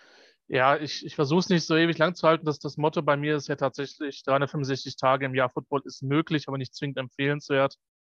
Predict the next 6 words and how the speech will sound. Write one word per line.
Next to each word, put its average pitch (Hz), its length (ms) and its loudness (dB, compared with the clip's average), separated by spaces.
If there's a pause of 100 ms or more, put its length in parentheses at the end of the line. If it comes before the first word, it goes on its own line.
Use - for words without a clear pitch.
(640)
Ähm, 127 720 0 (720)
im 151 180 -12
Prinzip 175 600 0 (440)
das, 160 400 2
womit, 143 400 -2
womit 143 400 -2